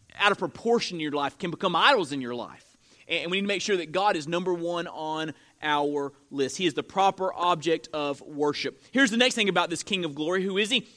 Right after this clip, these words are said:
He is mighty. Look what it says in verse eight. "Who is this King of Glory? The Lord strong and mighty, the Lord mighty in battle." David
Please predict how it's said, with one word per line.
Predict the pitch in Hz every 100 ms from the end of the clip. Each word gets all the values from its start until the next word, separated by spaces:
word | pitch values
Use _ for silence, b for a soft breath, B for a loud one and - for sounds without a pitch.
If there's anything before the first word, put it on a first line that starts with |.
| b
He | 226 233
is | 165
mighty. | 170 180 190 185 143 - _ _ _ _ _ _ _ _ _ b b
Look | 202
what | 226
it | 202
says | 220
in | 196
verse | 190 180
eight. | 196 170 - - _ _ _ _ _ _ _ b b b b
"Who | 247 269
is | 208
this | 226 -
King | 233 226
of | 170
Glory? | 214 214 175 127 b b b b
The | - 196
Lord | 202 247 233 202 160
strong | - - 208 220 226 226
and | 208 190 180
mighty, | 196 214 185 160
the | 156
Lord | 165 160 196 226 214 185 170
mighty | 165 165 185 202 202 190
in | 196 190 185 185 -
battle." | 156 143 180 175 156 123 - b b 143
David | 143 196 254 247 254